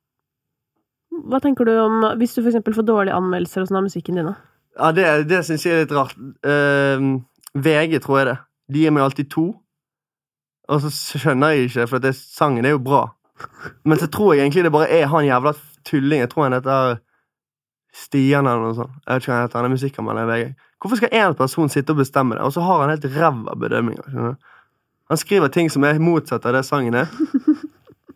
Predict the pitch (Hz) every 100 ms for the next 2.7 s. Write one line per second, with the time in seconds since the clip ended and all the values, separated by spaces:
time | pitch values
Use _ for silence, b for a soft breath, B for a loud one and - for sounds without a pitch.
0 | - 156 202 147 143 190 190 143 139 170
1 | 135 156 165 160 160 165 - - 160 151
2 | 120 123 117 147 143 - 117